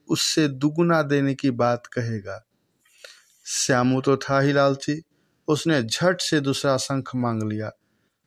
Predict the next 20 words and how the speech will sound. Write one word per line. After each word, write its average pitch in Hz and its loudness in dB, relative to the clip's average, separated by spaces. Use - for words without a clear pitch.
महात्मा 127 0
जी 123 -2
के 127 2
जाते 127 0
ही 143 2
श्यामू 135 0
ने 131 -2
शंख 156 -4
को 139 0
आजमाने 127 0
की 117 -8
कोशिश 131 -4
की। 98 -14
उसने 139 0
शंख 151 0
से 139 0
एक 160 4
बोरी 131 4
अनाज 131 2
मांगा 123 2